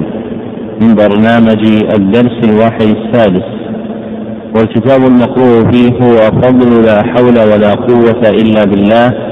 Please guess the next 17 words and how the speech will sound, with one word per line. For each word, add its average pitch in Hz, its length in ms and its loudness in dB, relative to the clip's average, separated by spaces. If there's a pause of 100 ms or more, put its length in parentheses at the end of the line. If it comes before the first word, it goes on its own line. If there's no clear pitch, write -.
(720)
للعلامة 117 760 0
ابن 107 220 2
عبد 107 240 0
الهادي. 104 680 2 (1500)
وقبل 131 340 0
الشروع 131 400 0 (200)
في 110 200 2
إقرائه، 120 600 0
لا 113 140 2
بد 117 280 0 (100)
من 104 120 2
ذكر 117 320 0
مقدمتين 110 880 0
اثنتين. 104 640 0 (1000)
المقدمة 113 680 0 (100)
الأولى 135 600 2 (760)
التعريف 113 640 0